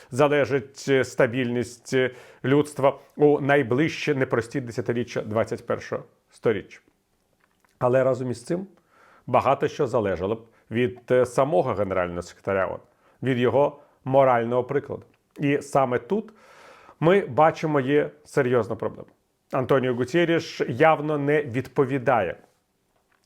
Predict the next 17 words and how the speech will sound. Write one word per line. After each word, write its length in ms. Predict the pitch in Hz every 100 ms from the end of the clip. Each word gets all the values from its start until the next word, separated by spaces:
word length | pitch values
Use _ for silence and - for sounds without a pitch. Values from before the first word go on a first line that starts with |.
| _ - -
цій, 400 | - 147 117 -
е, 160 | 127 120
місії, 520 | 135 135 - - - _ _ _ _ _
явно 400 | 123 151 143 143
не 240 | 135 139 147
бажає 720 | 107 135 110 135 143 143 139 - _ -
бути 380 | 117 139 139 143
медіатором, 800 | 127 139 107 131 120 90 - - - - -
явно 560 | 127 117 139 143 165 170
демонструє 760 | 151 151 143 - 143 156 160 160 _ -
подвійні 540 | 170 127 139 151 147
стандарти, 640 | 143 156 139 113 85 - _ _ _
що 200 | - 165
може 240 | 156 170 135
тільки 340 | - 151 160
дивувати 720 | 113 139 139 147 156 110 - - _
у 220 | - 131